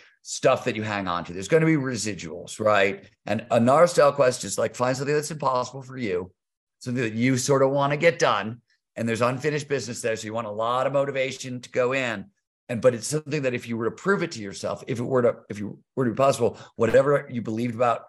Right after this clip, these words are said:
the second half of your life has to go away. My narc class, that was exactly what I did. That was what the biggest lesson, and this is the biggest lesson of running this experiment with hundreds of other people at this point, is when you create an experiment, when you go up against your own personal impossible,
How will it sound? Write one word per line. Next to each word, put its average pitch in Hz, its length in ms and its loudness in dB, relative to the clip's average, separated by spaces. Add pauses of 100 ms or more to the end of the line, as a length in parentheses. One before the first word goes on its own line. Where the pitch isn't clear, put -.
(100)
the - 60 -14
second 117 240 2
half 113 140 0
of 113 40 -6
your 113 100 -2
life 117 120 0
has 104 320 -8
to 110 80 -16
go 101 160 2
away. 98 320 0 (280)
My 113 200 0
narc 120 480 0
class, - 800 -8
that 110 180 2
was 98 140 -2
exactly 98 400 -4
what 92 100 2
I 85 60 0
did. 71 220 -8 (460)
That 117 200 2
was 131 200 0
what 113 320 2
the 110 60 -4
biggest 123 460 0
lesson, 110 400 0
and 110 120 -2
this 127 160 -2
is 127 140 -6
the 120 80 -10
biggest 123 320 -4
lesson 117 300 -2
of 101 80 -10 (260)
running 113 220 0
this 110 180 -4
experiment 113 460 0
with 98 140 -6 (680)
hundreds 131 320 0
of 110 80 2
other 104 140 4
people 120 320 -2
at - 60 -4
this - 120 -8
point, 87 360 -8 (180)
is 98 480 -4 (440)
when 110 280 0
you 110 140 0
create 131 440 2
an - 80 -4
experiment, 120 560 -2
when 101 80 -8
you 98 80 -6
go 127 240 2
up 127 160 4
against 113 360 -4
your 104 140 0
own 104 280 -2
personal 95 400 -10
impossible, 85 800 -6